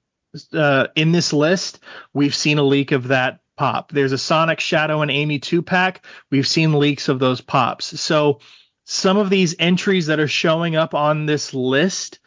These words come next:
have already been revealed. So to me, as a Funko fan, that kinda lends credence to the rest of the list. So keep your eyes out for the Target drop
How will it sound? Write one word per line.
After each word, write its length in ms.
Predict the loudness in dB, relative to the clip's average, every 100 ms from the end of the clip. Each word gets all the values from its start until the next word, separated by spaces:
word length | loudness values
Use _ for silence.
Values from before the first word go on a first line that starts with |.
| -20 _ -4
have 180 | -2 0
already 360 | 2 2 2
been 460 | 0 -4 0 0 2
revealed. 880 | 2 0 0 0 2 2 0 -4 -8
So 260 | -2 0
to 180 | 0 0
me, 260 | 0 2 2
as 100 | 0
a 80 | -2
Funko 400 | -2 0 0 -2
fan, 340 | -2 -2 0
that 260 | 0 -2 -6
kinda 240 | -4 -2 0
lends 340 | 0 -2 -6
credence 480 | -4 0 0 0 -2
to 100 | 2
the 100 | 2
rest 340 | 2 0 0
of 100 | 0
the 100 | 0
list. 600 | 0 2 2 0 -4 -12 _ -20 -20 -20 -12
So 640 | -2 0 2 4 2 0 -2
keep 260 | -2 0 2
your 140 | 2
eyes 200 | 2 2
out 240 | 2 0 -2
for 160 | -2
the 180 | 0 -2
Target 640 | -4 -2 0 2 0 -2 -6
drop 460 | -2 2 0 -2